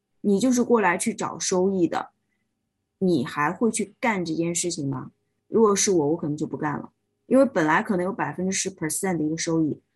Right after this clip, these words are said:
我最后可能要倒贴了，我要亏钱了。那这个时候，如果，如果还愿意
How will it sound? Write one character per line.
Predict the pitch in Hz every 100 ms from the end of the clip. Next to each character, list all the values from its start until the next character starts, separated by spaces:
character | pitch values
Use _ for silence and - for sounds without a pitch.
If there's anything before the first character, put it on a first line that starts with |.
| _
我 | - 170
最 | 214
后 | 208
可 | 208 156
能 | 147
要 | 165
倒 | 165 170
贴 | 151 175 196
了， | - _ _ _
我 | 147
要 | 147
亏 | 156 - 302
钱 | - 50
了。 | - - _ _ _ -
那 | 277 302
这 | 330
个 | 269
时 | 214
候， | 185 170
如 | 175 277
果， | 240 151 - _ _ - -
如 | 226
果 | 320 190
还 | - 175
愿 | 254 311 269
意 | 196 156 -